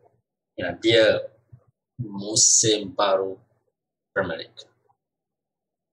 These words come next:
Di White Lane High bakal menyaksikan dua pasukan yang memiliki bakat yang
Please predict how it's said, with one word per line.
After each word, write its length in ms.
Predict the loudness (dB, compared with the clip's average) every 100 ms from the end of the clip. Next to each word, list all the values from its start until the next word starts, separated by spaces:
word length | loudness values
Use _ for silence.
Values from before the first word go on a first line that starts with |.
| _ _ -16
Di 160 | -10 -8
White 560 | 2 4 4 0 -6
Lane 480 | -6 -4 0 0 -2
High 480 | -6 -4 0 0 -2 -8 _ -14 -14 _ -20 _ _ _ _ _ _ _ _ -20 -20 -20 -12 -12 -2
bakal 560 | 2 2 2 2 4 4
menyaksikan 720 | 2 2 2 0 2 0 0
dua 400 | -2 2 4 4
pasukan 480 | 2 2 4 4 4
yang 160 | 2
memiliki 400 | 0 -6 -8 -12 -2
bakat 380 | 2 2 4 2
yang 160 | 2